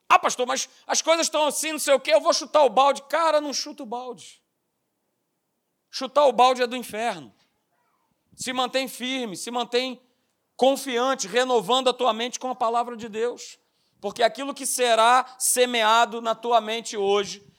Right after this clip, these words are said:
vai determinar a tua colheita lá na frente. E nós precisamos analisar, nós precisamos pensar o que que nós temos recebido,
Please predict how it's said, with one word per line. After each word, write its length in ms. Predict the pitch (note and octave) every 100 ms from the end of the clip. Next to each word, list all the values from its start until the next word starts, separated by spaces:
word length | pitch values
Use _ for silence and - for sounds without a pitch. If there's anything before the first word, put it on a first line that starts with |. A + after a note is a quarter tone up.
| _
vai 300 | - A3+ C4
determinar 720 | A#3+ A#3+ A#3+ A#3 A3+ G3+ G#3+
a 40 |
tua 220 | G#3+ A3 G#3+
colheita 580 | A3+ G3 F#3 G#3 G3+
lá 140 | F3+ F#3+
na 100 | F#3+
frente. 640 | - F3 F3+ - - - _ _ _ _ _ _ _ -
E 80 | G#3
nós 320 | A3 B3+ D4+
precisamos 720 | - C4+ B3+ A3 B3 B3+ - - -
analisar, 880 | A#3+ C4 C4 C4 F#3+ G3+ F#3+ D#3 - -
nós 260 | F#3+ B3+ D4
precisamos 600 | C4 C4 B3 A3+ B3 -
pensar 600 | B3 A#3 - F#3 - -
o 120 | G3
que 240 | G3 B3 B3+
que 160 | C4
nós 540 | B3 A3 A3 A#3+ B3+ -
temos 380 | G#3+ A3+ A#3 F#3
recebido, 680 | G#3 - G3+ E3 G#3 F#3+